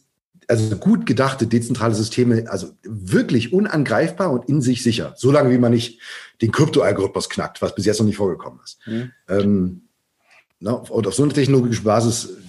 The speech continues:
Speaker 1: stellen sich viele Fragen anders als jetzt mal in einer klassischen, zentral ausgelegten Denke.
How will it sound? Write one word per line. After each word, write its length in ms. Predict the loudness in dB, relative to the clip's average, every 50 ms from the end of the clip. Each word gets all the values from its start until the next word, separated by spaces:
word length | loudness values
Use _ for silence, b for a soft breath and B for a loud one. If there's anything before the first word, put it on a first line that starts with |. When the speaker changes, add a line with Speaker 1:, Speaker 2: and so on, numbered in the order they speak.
| -16 -10
Speaker 1:
stellen 300 | -8 -2 2 4 4 4
sich 200 | 4 0 -2 -2
viele 180 | -2 2 2 2
Fragen 380 | 2 0 -2 0 0 0 0 0
anders 580 | 2 4 4 6 4 4 2 0 -4 -8 -4
als 320 | 0 0 0 0 -2 -4 -2
jetzt 180 | -4 -2 0
mal 120 | -2 -2 -2
in 60 | -2
einer 120 | -4 -6
klassischen, 720 | -4 -2 -2 -2 0 -2 -6 -2 -2 -2 -2 -2 -4 -6
zentral 420 | -6 -6 -6 -6 -6 -6 -6 -6 -6
ausgelegten 540 | -8 -10 -14 -12 -12 -14 -14 -14 _ -18
Denke. 240 | -18 -18 -16 -16 -20